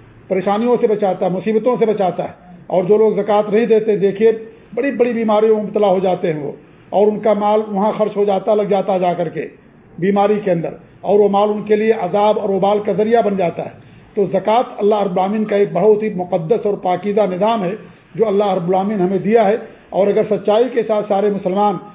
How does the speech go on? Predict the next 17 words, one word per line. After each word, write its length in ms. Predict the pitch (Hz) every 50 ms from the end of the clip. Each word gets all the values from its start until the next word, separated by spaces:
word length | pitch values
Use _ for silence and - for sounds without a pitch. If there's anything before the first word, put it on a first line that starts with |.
| - - _ _ -
اس 180 | 220 196 - -
پر 120 | 220 202 -
عمل 260 | 175 190 226 240 226
کر 160 | - 226 202 196 196
لیں 120 | 190 196 - - - - - - -
تو 80 | - 190
مسلم 320 | 180 185 190 226 240 240
معاشرے 420 | 226 226 214 202 - 214 208 220 214
کے 120 | 214 220
اندر 160 | 202 196 202
کوئی 180 | 196 214 214 196 -
فقیر، 280 | 190 180 - 233 233 208 -
کوئی 160 | 220 208 202
مسکین 360 | 190 185 196 - 208 214 214 214 214 196
نہیں 160 | 180 190 196
بچے 300 | 170 160 - 165 156 143
گا، 100 | 131 117